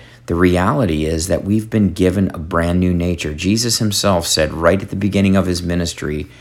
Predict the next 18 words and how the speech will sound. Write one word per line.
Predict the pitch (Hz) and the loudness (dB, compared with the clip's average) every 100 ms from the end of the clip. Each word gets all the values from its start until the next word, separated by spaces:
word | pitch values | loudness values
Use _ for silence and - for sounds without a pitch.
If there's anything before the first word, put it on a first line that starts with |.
| - - | -20 -14
when | - 82 | -4 -2
he's | 78 | -2
talking | - 90 92 87 | 0 0 2 0
to | |
Nicodemus, | 87 90 - 87 92 85 78 78 - - - - - | 0 0 0 2 2 2 -2 -4 -4 -6 -10 -20 -10
one | - 82 | -4 -2
of | |
the | 85 | 0
leaders | 85 90 92 82 80 - - - - - - | 2 2 2 0 -2 -6 -8 -14 -20 -18 -8
of | 80 | -6
the | 82 | -4
church | 85 - 98 80 78 | -4 0 0 0 -6
at | 76 | -4
that | 76 78 | -4 -4
time, | - 78 78 | -4 -2 -2
the | 76 | -4
Pharisee, | - 90 90 90 - 78 73 - - - - - | -2 2 4 4 0 -4 -8 -12 -20 -20 -20 -8
Nicodemus, | - 87 90 87 90 80 78 - - | -4 -2 -2 2 2 0 -2 -4 -6